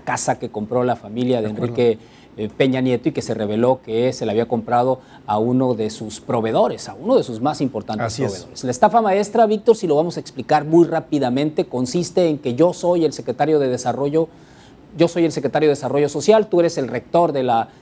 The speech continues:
Speaker 1: de alguna universidad y te pido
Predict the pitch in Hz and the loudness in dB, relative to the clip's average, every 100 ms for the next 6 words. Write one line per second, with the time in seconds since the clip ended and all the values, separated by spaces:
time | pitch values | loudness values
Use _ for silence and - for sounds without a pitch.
0 | - 127 131 151 156 147 131 127 123 143 | -4 0 2 2 2 2 2 0 -2 2
1 | 156 214 214 _ - 196 196 180 233 226 | 4 4 2 _ -8 -2 2 2 2 4
2 | 208 | 4